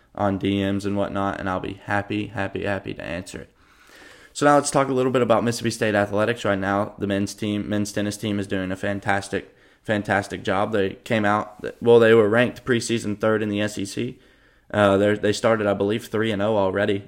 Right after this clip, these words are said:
and they've already got a ranked win against number twenty Florida State.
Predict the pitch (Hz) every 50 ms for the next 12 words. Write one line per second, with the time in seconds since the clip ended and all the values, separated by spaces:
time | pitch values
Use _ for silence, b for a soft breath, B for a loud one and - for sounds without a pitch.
0 | - - 104 104 98 95 92 107 110 113 110 104 107 101 101 98 101 104 104 101
1 | - 101 101 104 107 101 101 101 98 107 104 101 101 - - - 104 104 107 104
2 | 101 - 104 101 95 95 - - - 98 92 95 - b b